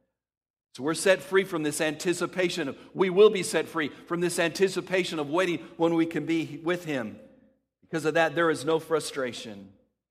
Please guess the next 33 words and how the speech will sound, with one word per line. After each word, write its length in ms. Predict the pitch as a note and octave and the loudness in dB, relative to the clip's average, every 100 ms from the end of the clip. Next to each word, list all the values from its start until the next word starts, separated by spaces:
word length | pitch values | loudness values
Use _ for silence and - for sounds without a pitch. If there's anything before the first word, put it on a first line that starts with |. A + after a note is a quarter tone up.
| _ _ _ _ _ _ _ _ - | _ _ _ _ _ _ _ _ -14
There's 180 | A#2+ B2 | -8 2
no 140 | D#3+ | 2
frustration 640 | D#3+ D#3 - D#3 D3+ D3+ | 4 0 2 0 0 -2
because 340 | B2+ - D3 C3 | -6 -4 -6 -4
we 120 | C3 | -8
share 300 | - D#3 D3+ | -6 -2 -2
the 120 | B2+ | -2
glory 440 | A2 B2+ C#3 C#3+ C#3+ | -8 -4 -2 -2 -4
of 140 | B2 | -6
God, 400 | B2 G#2+ G#2 F#2 F#2 _ _ _ _ _ _ _ _ _ _ _ _ | -6 -6 -8 -12 -18 _ _ _ _ _ _ _ _ _ _ _ _
the 80 | A2 | -14
blessed 400 | A2 C#3 C#3 B2+ | -4 -2 -2 -4
hope 440 | A2 - D3+ A2+ - | -12 -6 -2 -2 -4
of 120 | G#2 | -14
Christ's 380 | - A#2 A2 - | -10 -10 -10 -14
return. 560 | A2 - G#2+ F#2+ F#2 - _ _ _ - | -18 -14 -12 -12 -16 -20 _ _ _ 0
Paul 180 | D#3+ | 2
says, 340 | E3+ F3 F3 E3+ | 2 4 2 2
"We 160 | D3 | -2
hope 280 | C3+ F3+ F#3+ | 0 2 0
for 80 | F3+ | 0
what 180 | E3+ E3+ | 0 0
we 80 | D#3 | 0
do 140 | D#3 | 0
not 200 | D#3+ D#3 | 0 -2
see. 360 | - E3 C3 - - | -4 -4 -4 -8 -12
We 140 | C#3+ C3+ | -2 -2
eagerly 520 | C#3 F#3 G3 G#3 G3+ | 0 -2 2 4 6
await 460 | F#3 F#3 F3+ C3 - - - - _ _ | 4 6 4 4 -4 -14 -20 -20 _ _
for 120 | D#3 | 0
this 280 | C#3+ D3+ C#3 | 2 0 -2
with 340 | A#2+ - - | -8 -10 -16
patience." 840 | F3 F#3 - C#3 A2 - - - | -8 -6 -6 -10 -12 -12 -10 -10